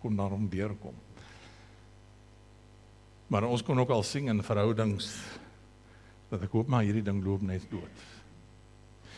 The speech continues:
Maar as jy in so 'n verhouding is en jy word gegee aan jou man, of die man wat wag op sy bruid, soos in die ou dae was,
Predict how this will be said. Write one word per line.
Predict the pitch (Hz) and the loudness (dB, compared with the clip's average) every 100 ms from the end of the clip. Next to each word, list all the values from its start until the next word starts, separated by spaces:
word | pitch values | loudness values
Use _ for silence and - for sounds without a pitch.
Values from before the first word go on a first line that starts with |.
| - - | -8 4
Maar | 143 | 6
as | 214 214 | 8 6
jy | |
in | 226 | 2
so | - 233 | 4 6
'n | 220 | 6
verhouding | 175 143 139 165 170 | 6 8 8 8 6
is | 151 | 4
en | 156 | 6
jy | 135 | 4
word | 135 151 | 6 4
gegee | - 123 180 202 | 2 0 0 2
aan | 170 | 2
jou | 135 113 | 4 4
man, | 101 101 90 - - - - - - - - - - - - - - - - - | 4 2 -2 -8 -18 -20 -20 -20 -20 -20 -20 -20 -20 -20 -20 -20 -20 -20 -20 -6
of | 123 120 - 120 | 2 2 2 2
die | 117 | 6
man | 107 127 | 6 6
wat | 123 104 | 6 6
wag | 110 127 | 6 6
op | 135 - | 2 2
sy | 117 | 2
bruid, | 101 107 107 - - | 4 4 4 0 -8
soos | - 117 95 | -8 -4 -2
in | 101 | -2
die | 120 | 0
ou | 120 117 | 0 0
dae | 92 92 | 0 -2
was, | 90 82 - - | -6 -10 -14 -16